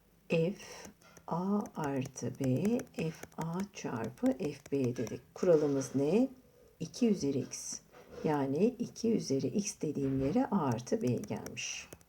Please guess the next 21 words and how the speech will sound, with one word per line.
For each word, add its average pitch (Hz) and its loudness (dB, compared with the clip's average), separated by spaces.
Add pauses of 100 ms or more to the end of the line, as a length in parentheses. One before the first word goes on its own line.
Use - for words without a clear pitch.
(920)
X 180 0
dediğim 147 0
yere 190 4 (120)
a 143 -4
gelmiş. - -4 (840)
X 214 2
dediğim 139 4
yere 226 2
f 151 -6 (180)
b 123 2
yani 127 4
iki - -4
üzeri 196 0
b - 2
olacak. - -6 (360)
Tabanlar 262 8
aynıken 233 6
çarpma 170 2
işleminde 160 0
üstler 139 0
toplanır. 127 2